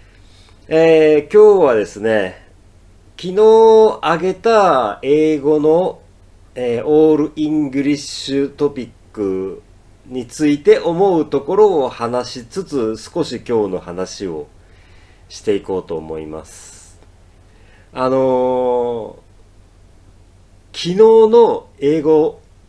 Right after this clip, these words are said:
オールイングリッシュトピックを見て、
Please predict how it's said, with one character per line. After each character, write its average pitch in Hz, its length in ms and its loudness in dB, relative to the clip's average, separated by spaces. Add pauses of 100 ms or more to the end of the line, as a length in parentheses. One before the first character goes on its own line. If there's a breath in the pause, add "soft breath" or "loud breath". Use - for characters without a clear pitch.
(180)
オ 180 200 0
ー 180 200 -2
ル - 20 -
イ 165 120 -6
ン 170 100 -4
グ 147 120 0
リ 156 80 0
ッ - 20 -4
シ - 300 -6
ュ 143 60 -4
ト 147 120 -4
ピ 127 120 -8
ッ - 80 -12 (180)
ク 101 160 -6
を 90 40 -6
見 107 140 -8
て、 107 400 -2